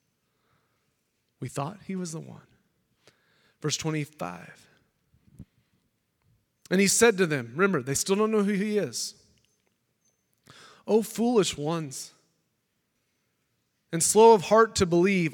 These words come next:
all that the prophets have spoken." But remember, they believe what the prophets have spoken. Their version of what the prophets have spoken. Verse twenty-six, he says, "Was it not necessary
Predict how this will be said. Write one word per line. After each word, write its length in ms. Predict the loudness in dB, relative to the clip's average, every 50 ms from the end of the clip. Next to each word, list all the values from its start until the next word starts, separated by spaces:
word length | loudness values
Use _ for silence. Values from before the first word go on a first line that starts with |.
| -4
all 300 | -2 0 2 4 4 4
that 160 | 2 0 -2
the 60 | -4 -8
prophets 520 | -4 -2 0 0 0 0 -2 -6 -6 -4
have 140 | -4 -4 -4
spoken." 580 | -4 -4 -4 -4 -6 -6 -6 -12 -16 -18 -20 -20 _ _ _ _ _ _ _ _ _ _ -6
But 140 | -6 -4
remember, 500 | -2 0 0 0 0 -2 -2 -4 -8 -12 -16 -20 -20 -20 _ _ _ _ -4
they 140 | -2 -2 -2
believe 460 | 0 0 2 2 4 4 2 2 0
what 100 | -2 -6
the 60 | -6
prophets 420 | -6 -4 -2 -2 -2 -2 -6 -10 -10
have 120 | -8 -8
spoken. 420 | -8 -8 -8 -10 -10 -12 -18 -20 -20 _ _ _ _ _ _ _ _ _ _ _ _ _ _ _ _ _ _ _ _ _ -8
Their 180 | -6 -4 -4 -2
version 500 | -2 -2 -2 -4 -4 -8 -12 -14 -18 -16 -14
of 140 | -14 -14 -14 -14 _
what 140 | -12 -12 -10
the 60 | -10
prophets 380 | -10 -8 -8 -8 -8 -10 -10 -8
have 80 | -8 -8
spoken. 380 | -8 -10 -12 -16 -18 -20 -20 -20 _ _ _ _ _ _ _ _ _ _ _ _ _ _ _ _ _ _ _ _ _ _ _ _ _ _ _ _ _ _ _ _ _ -20 -20 -20 _ _ 0
Verse 160 | 0 2 2
twenty-six, 480 | 4 4 4 4 2 0 -2 -4 -6 -6
he 60 | -6
says, 180 | -6 -4 -6 -4
"Was 260 | -2 2 2 2 2
it 140 | 2 0 2
not 260 | 4 4 4 4 2
necessary 840 | 2 2 2 2 2 0 -2 -2 -2 -2 -4 -6 -8 -14 -16 -20